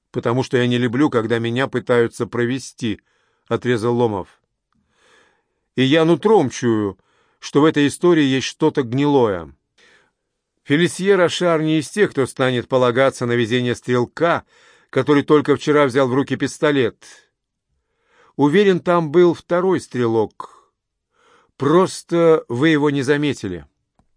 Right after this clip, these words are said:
Амалия пожала плечами. «Что ж, следует поздравить месье Ашара. Он поступил бесчестно, но все же добился своего. Пока,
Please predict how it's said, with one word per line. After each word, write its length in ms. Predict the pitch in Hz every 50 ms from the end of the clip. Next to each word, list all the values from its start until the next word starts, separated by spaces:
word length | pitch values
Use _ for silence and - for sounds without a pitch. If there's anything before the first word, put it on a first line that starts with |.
| _ _ _ _ _ _ _ _ _ _ _ _ _ _ _ _ _ _ _ _ _ _ _ _ _ _ _ _
Амалия 400 | - 120 127 143 160 165 156 151
пожала 360 | 117 139 127 123 131 127 127
плечами. 600 | 110 113 120 - - 117 104 92 90 85 80 87 _ _ _ _ _ _ _ _ _ _ _ _ _ _ _ _ _ _ _ _ _ _ _ _ _ _ _ _ _ _ _ _ _ _ _ _ _ _ _ _ _ _ _ _ _ _ _ _ _ _ _ _ _ _ _ _ _
«Что 280 | - - - - 190 151
ж, 80 | -
следует 440 | - 143 160 185 175 190 185 170 -
поздравить 540 | 165 151 127 107 135 147 156 160 160 - -
месье 380 | 139 123 - - 131 139 139
Ашара. 560 | 139 135 - - 123 110 110 110 107 107 101 - _ _ _ _ _ _ _ _ _ _
Он 180 | - 196 208 185
поступил 520 | 143 190 175 - 190 160 123 165 175 175
бесчестно, 1000 | 156 139 160 139 - - - - 208 190 127 - - 123 117 113 110 101 90 - _ _ _ _ _ _ _ -
но 160 | 131 147 135
все 180 | - - 175
же 340 | 160 139 151 147 139 131 123
добился 520 | 107 110 131 123 127 180 175 - - 135 110
своего. 640 | - - 120 117 113 113 110 107 104 98 90 82 _ _ _ _ _ _ _ _ _ _ _ _ _ _ _ _ _ - - - _ _ _ _
Пока, 600 | 180 196 196 - - 226 220 175 117 85 78